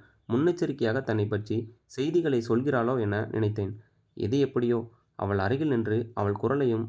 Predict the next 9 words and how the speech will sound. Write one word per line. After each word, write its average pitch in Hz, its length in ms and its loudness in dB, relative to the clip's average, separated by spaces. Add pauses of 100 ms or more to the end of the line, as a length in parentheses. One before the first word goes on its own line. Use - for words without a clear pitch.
அவளையும் 117 580 -2
ரசிப்பதற்கு 131 640 -2
கொடுப்பினை 131 380 -2
இருக்கிறது 104 440 -2
பாருங்கள் 101 340 -2
எனக்கு. 95 340 -4 (580)
இதற்கே 143 380 -4
நான் 120 220 0
முன்ஜென்மத்தில் 113 680 0